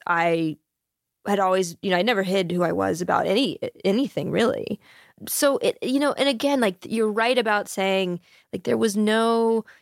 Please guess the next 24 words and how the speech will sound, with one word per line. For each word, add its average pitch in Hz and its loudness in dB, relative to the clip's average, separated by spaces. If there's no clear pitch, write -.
yes, 208 -2
there 208 2
was 202 -2
Conan 220 2
O'Brien, 196 0
but 196 0
I 190 2
s-, - -6
I 190 2
went 190 -2
to - -6
work 185 0
the - 0
next - -4
day - -4
at 185 2
Blue 180 0
Man. - -6
And 196 2
then 196 2
there 190 2
was 180 0
David 185 0
Letterman, 233 -2